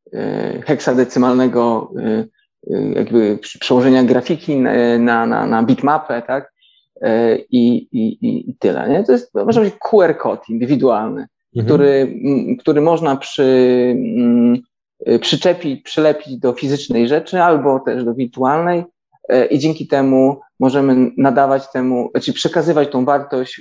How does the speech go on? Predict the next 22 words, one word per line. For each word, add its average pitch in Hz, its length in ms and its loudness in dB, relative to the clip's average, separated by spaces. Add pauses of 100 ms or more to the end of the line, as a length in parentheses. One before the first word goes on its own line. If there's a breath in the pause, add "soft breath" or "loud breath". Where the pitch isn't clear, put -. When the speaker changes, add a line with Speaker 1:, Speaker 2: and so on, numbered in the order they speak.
Speaker 1:
y, 117 320 -6
w - 40 -16
sposób 127 360 -4
cyfrowy, 104 540 -2
nie? 147 180 -4 (200 loud breath)
I 165 180 0
Speaker 2:
Mhm. 165 40 4
Speaker 1:
może 180 340 2
z 151 80 -14
mojej 156 440 -2
perspektywy 143 420 -6
naszego 131 340 -2
boomerstwa 143 720 -2 (220 loud breath)
jest 135 180 -6
to 135 100 2
rzecz 135 280 -2
jakaś 123 380 -2
taka - 280 -10
kosmiczna, 190 640 -2
nie? 131 120 -4
No 135 140 -4
bo 135 340 -2